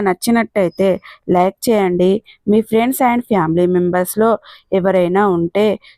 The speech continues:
షేర్ కూడా చేయండి. వారు కూడా వాళ్ళ రాశి గురించి, వాళ్ళ జాతకం గురించి తెలుసుకుంటూ ఉంటారు. అలాగే వివరాల్లోకి వెళ్తే గనక కన్యా రాశి అనేది రాశి చక్రంలో ఆరవ రాశి.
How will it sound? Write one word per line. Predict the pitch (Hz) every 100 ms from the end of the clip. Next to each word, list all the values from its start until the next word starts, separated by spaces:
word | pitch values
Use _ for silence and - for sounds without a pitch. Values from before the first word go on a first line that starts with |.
| -
షేర్ | - 202 196 208
కూడా | 190 180 - 190
చేయండి. | 160 160 160 180 180 - - -
వారు | 190 208 254 -
కూడా | 185 180 196 - - _ 190
వాళ్ళ | 190 185
రాశి | 190 233 277 254
గురించి, | 185 175 208
వాళ్ళ | 196 180 170
జాతకం | 165 160 175 208 185
గురించి | 156 151 160 208 214
తెలుసుకుంటూ | 160 - 185 160 156 - 185
ఉంటారు. | 160 - 160 156 170 175 _ _ _ _ _
అలాగే | 160 165 165 175 175 196 _ - _ 196
వివరాల్లోకి | 196 220 247 247 240 247
వెళ్తే | 214 170 185 208
గనక | 175 165 190 185 - _ _ _ _ _ _ _ _ _ _ _ _ - -
కన్యా | 170 180 220
రాశి | 240 233 233 240
అనేది | 202 165 170 180
రాశి | 156 151 - 226
చక్రంలో | 233 - 170 160 165 175 - 165
ఆరవ | 151 156 160
రాశి. | 147 151 - 180